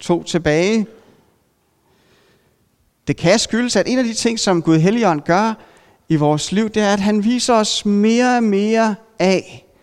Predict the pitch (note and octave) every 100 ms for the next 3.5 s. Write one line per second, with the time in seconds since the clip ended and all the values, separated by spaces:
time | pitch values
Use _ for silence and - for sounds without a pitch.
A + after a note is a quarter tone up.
0 | _ _ _ _ _ D#3 E3+ A#3+ - -
1 | C#4 C#4+ - - G3+ D#3 G3 F#3+ - _
2 | _ _ _ _ - - C4+ C4 G3 -
3 | E3 F#3+ F#3 - -